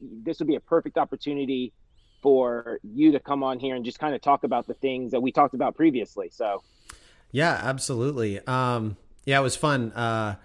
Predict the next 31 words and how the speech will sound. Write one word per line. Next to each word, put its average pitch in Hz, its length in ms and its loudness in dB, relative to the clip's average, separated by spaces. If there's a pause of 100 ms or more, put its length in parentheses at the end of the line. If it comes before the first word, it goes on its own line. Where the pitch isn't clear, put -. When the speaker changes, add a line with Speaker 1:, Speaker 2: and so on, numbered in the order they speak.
(220)
Speaker 2:
I, 165 220 0
I 143 140 4
may 202 100 2
have 175 100 2
had 160 140 4
a 135 60 2
little 135 200 0
bit 120 140 0
more 127 220 -2
knowledge, 107 640 -4
uh, 104 300 -6
when 104 140 -6
we 104 100 -6
talked 107 320 -6
to 110 120 -4
our, 101 260 -4
our 110 100 -4
mutual 113 320 -4
friend. 113 300 -4
She 110 100 -8
was 104 160 -6
like, 98 260 -8 (380)
"You 104 100 -4
gotta 120 380 0
get 120 160 0
on 107 200 -2
his 107 200 -4
show 110 260 -2
and 95 100 -8
talk 95 240 -6
about 87 400 -8